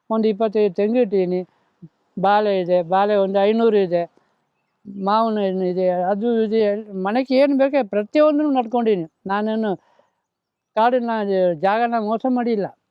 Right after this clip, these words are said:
ನಾನು ಕೃಷಿ ಮಾಡ್ತಾಯಿದ್ದೀನಿ, ನಾನು ಕೃಷಿನವನೇ. ಇಲ್ಲಿ ಬಂದು ಜಾಗ ಇಲ್ಲ ಅಂದ್ಕೊಂಡು ಇಷ್ಟಕ್ಕೆಲ್ಲ ನಾನು ಎಲ್ಲ ಮಾಡ್ಕೊಂಡಿದ್ದೀನಿ. ಅಲ್ಲಿಂದ ಇಲ್ಲಿ ತಂಗ,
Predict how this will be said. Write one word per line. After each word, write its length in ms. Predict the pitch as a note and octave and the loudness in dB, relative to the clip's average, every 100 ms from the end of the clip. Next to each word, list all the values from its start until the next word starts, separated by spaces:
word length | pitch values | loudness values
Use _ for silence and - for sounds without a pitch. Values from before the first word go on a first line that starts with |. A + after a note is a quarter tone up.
| - | -10
ನಾನು 200 | F3 A3+ B3+ | -4 -2 -2
ಕೃಷಿ 240 | G3+ B3+ | -2 -2
ಮಾಡ್ತಾಯಿದ್ದೀನಿ, 580 | A#3+ A3+ A#3 A3 G3+ D3 _ _ _ - | -2 -2 -2 -2 -2 -6 _ _ _ -8
ನಾನು 220 | F3+ G#3 F#3+ | -4 -4 -4
ಕೃಷಿನವನೇ. 640 | F#3+ G#3+ A3 G#3+ G3+ D3+ _ _ _ _ _ _ _ _ - | -6 -4 -4 -2 -4 -6 _ _ _ _ _ _ _ _ -4
ಇಲ್ಲಿ 200 | A3+ A#3 | 0 0
ಬಂದು 240 | G#3+ A3+ A3 | 0 -2 -2
ಜಾಗ 240 | F#3+ G#3 A3+ | 0 2 2
ಇಲ್ಲ 120 | G#3+ | 0
ಅಂದ್ಕೊಂಡು 340 | G3+ F#3+ A3+ | -2 -6 -4
ಇಷ್ಟಕ್ಕೆಲ್ಲ 400 | G#3+ - B3 A#3+ C4 | -4 -4 -2 0 0
ನಾನು 140 | B3 G#3+ | 0 -2
ಎಲ್ಲ 200 | G3+ B3+ | 0 0
ಮಾಡ್ಕೊಂಡಿದ್ದೀನಿ. 600 | C4+ A#3 G#3 G#3+ G3 E3+ C#3+ _ _ _ _ _ _ _ _ _ - | 0 -2 -4 -6 -4 -6 -10 _ _ _ _ _ _ _ _ _ -12
ಅಲ್ಲಿಂದ 540 | F3 G#3 B3 C4+ C4+ C#4 C#4 | -4 0 2 4 4 4 2
ಇಲ್ಲಿ 180 | B3 A#3+ | 2 -2
ತಂಗ, 320 | A#3 A3+ A3 | -2 -4 -2